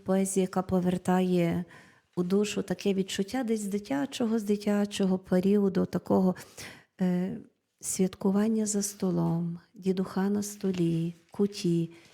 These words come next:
І хочеться про таку поезію говорити далі, тому що тоді відбувається диво. Пані Галино, у час Різдва завжди відбувається диво.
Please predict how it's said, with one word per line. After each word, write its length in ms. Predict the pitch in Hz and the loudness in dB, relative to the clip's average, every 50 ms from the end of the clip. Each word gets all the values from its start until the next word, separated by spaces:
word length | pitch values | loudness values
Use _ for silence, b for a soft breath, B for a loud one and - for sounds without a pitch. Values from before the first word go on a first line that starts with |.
| B B B | B B B
І 40 | 180 | -4
хочеться 480 | - - 233 233 - 233 220 - 220 | 0 0 0 0 -2 -6 -6 -4 -4
про 160 | 202 - 202 202 | -4 -2 -2 -2
таку 300 | - 202 196 - 220 208 | -2 -4 -4 -2 -4 -4
поезію 520 | 208 - 202 196 196 196 190 196 185 175 | 0 2 2 2 2 2 2 0 0 2
говорити 500 | 170 185 180 175 180 185 196 190 190 190 | 2 2 2 2 2 2 0 0 0 0
далі, 240 | 190 226 240 240 220 | 0 0 0 -2 -2
тому 280 | 208 - 208 226 254 | -2 -2 -2 -2 -2
що 160 | 247 - - 226 | -2 -2 -2 0
тоді 320 | - 220 214 208 233 254 | 0 0 0 2 0 0
відбувається 760 | - 254 214 214 240 233 247 247 247 240 240 - - - 233 | 0 0 2 2 2 4 4 4 4 2 2 0 0 0 2
диво. 400 | 208 226 220 208 180 170 165 160 - B B B B B B B B | 4 6 6 6 4 4 0 -2 -4 B B B B B B B B
Пані 220 | 208 233 247 247 | 2 2 4 4
Галино, 460 | 240 254 254 240 208 170 170 160 165 - - _ - | 2 2 4 4 4 2 2 0 -4 -6 -10 _ -8
у 60 | - | -6
час 320 | - - 202 220 220 - - | -4 -2 -2 -2 -2 -2 0
Різдва 340 | 233 233 220 202 214 220 220 | 0 0 0 0 -2 -2 0
завжди 360 | 202 202 202 208 226 320 302 | 0 0 0 0 0 -2 0
відбувається 760 | 262 214 185 175 165 175 175 180 175 170 170 170 - - 180 | -2 -2 -2 -2 -2 0 0 0 0 0 -2 -2 -4 -4 -4
диво. 340 | 170 175 180 175 170 170 170 | -2 0 0 0 0 0 -2